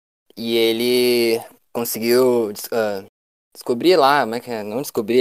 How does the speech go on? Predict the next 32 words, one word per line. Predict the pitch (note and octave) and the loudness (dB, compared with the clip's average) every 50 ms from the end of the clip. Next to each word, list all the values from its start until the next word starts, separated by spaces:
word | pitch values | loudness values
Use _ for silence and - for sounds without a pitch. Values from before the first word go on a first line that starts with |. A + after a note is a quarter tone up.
| A#2+ A2 | 2 2
ele | G#2 G2 G2 F#2 F#2 - _ _ _ _ _ _ _ _ _ _ _ | 0 -4 -6 -8 -12 -18 _ _ _ _ _ _ _ _ _ _ _
se | _ - - | _ -14 -4
precaveu | - - D3+ - - D3+ D3 C3+ C3 C#3+ D3+ D#3+ E3 F3+ F#3 E3+ D3+ C#3 | 0 2 4 6 8 6 6 6 6 8 8 10 10 10 8 4 0 0
da | C3+ C#3+ C#3 D3 | 4 4 4 4
crise | - - C3+ C#3+ C#3 C#3 D3 | 4 0 -2 -2 0 -2 -2
subprime | C3+ - C#3 C#3+ C3+ - C#3 B2 B2 A#2+ A#2 G#2+ G2 | -4 -2 -2 -2 2 4 6 6 6 6 2 0 -4
em | G#2 | -6
dois | A2 A2 G#2 | -6 -6 -4
mil | A#2 A#2 A#2+ | -4 -2 2
e | A#2 | 2
oito. | A2+ A2 A2 A2 - - - - - | 2 2 0 -2 -6 -14 -18 -14 -10
Ele | - G#2+ A2+ A2+ A2+ A2 A2 | -6 -4 -2 0 0 0 -2
pesquisou | A2 - A#2 G#2 A2 B2 A#2+ A2+ A#2 A#2 | -4 -6 -8 -8 -8 -6 -4 -2 -2 0
todas | - - B2+ C3 B2+ A#2+ | 0 2 0 0 0 -2
as | A#2+ | -4
hipotecas, | A#2 - A#2 A2+ - B2+ B2 B2+ B2 - B2 A2 G#2+ | -2 -2 -2 0 2 2 2 2 2 2 2 0 0
viu | A2 A2+ A2 | -2 -4 -2
que | - | 0
tava, | A#2+ A#2 G#2+ A2+ A2 G#2+ G#2+ G2+ G2 G2+ - _ _ | 2 2 4 4 6 6 6 4 2 -2 -8 _ _
tava | - G#2 A2 G#2+ A2 | -4 -4 -4 -4 -4
um, | A2 A2 G#2+ G#2 G#2 G#2+ A2 - | -6 -8 -8 -8 -8 -10 -10 -10
um | F#2 G#2+ | -10 -8
número | G#2+ G#2+ G#2+ G#2+ G#2 | -6 -4 -4 -2 0
bem | A2 A2+ A#2 A2 G#2+ | 0 0 2 2 4
alto | G#2+ A2+ B2 B2 - - B2 - - _ _ _ _ _ _ _ _ _ _ _ - - - | 4 4 4 2 0 -6 -10 -10 -12 _ _ _ _ _ _ _ _ _ _ _ -20 -12 -6
e | B2 A#2+ | -4 -2
ninguém | A#2+ A#2 A2+ A#2+ A#2+ | -2 0 0 0 0
acreditava | B2+ C3 B2 - - B2 A#2+ A2+ A#2+ A2+ | 0 0 0 4 4 6 6 6 4 2
nele, | A#2 A#2+ C3 C3+ | 2 2 2 2
ninguém | A#2+ A#2 A2+ A2 | 0 0 -2 -2
acreditava | A#2+ - - A#2+ A#2 A#2+ A#2 B2 B2 | -6 -4 -2 0 0 2 0 0 0
nele. | A#2+ A#2+ B2 C#3+ D3+ F3 | 2 2 2 0 0 -2